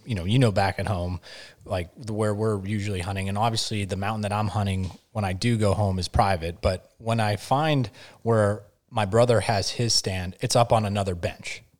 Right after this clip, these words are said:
right? And then where I was, I was a lot lower. And so just fascinating to me to see that I have a,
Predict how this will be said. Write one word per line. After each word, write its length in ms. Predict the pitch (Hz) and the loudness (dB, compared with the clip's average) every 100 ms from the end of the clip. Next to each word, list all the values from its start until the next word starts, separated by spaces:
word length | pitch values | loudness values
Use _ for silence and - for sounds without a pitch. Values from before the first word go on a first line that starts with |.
| - | -6
right? 300 | 92 95 - | -2 -2 -2
And 80 | 113 | -2
then 140 | 98 | -2
where 200 | 101 101 | 0 2
I 180 | 101 120 | 4 4
was, 280 | 110 92 92 | 2 0 -2
I 60 | 92 | -4
was 100 | 92 | -4
a 40 | |
lot 360 | 82 98 92 98 | -2 -2 -2 0
lower. 400 | 101 85 80 - - - | 0 0 -6 -12 -16 -12
And 80 | 110 | -8
so 120 | 107 | -6
just 320 | 95 143 131 - - - | -4 -2 -2 -4 -10 -8
fascinating 680 | - 110 127 - 113 101 92 | -2 0 0 0 -2 -2 -4
to 120 | 95 | -4
me 240 | 104 113 | -2 0
to 100 | 95 | 0
see 380 | 90 - 120 110 | 0 0 0 0
that 380 | 92 92 90 - - _ _ | 0 0 -2 -8 -18 _ _
I 160 | 110 131 | 2 2
have 320 | - 110 | 4 2
a, 80 | 95 | 0